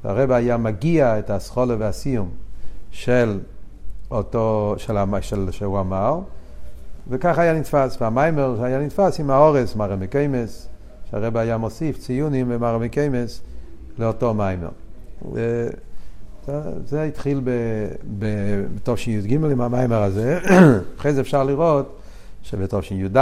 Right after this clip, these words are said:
תשט"ו, תז, בשנים שאחרי זה, יש כמה וכמה כאלה מיימורים שיצאו בצורה הזאת.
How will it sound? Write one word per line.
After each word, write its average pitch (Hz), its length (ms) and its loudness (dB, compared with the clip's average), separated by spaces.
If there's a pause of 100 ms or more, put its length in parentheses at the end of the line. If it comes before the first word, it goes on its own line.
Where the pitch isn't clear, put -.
(340)
תשט"ו, 104 880 2
תז, 110 200 -2 (220)
בשנים 127 320 -2
שאחרי 135 340 0
זה, 127 240 0 (540)
יש 127 220 2
כמה 151 360 2
וכמה 131 400 0
כאלה 117 360 -2
מיימורים 120 640 0 (600)
שיצאו 113 600 0
בצורה 110 720 2
הזאת. 90 440 -4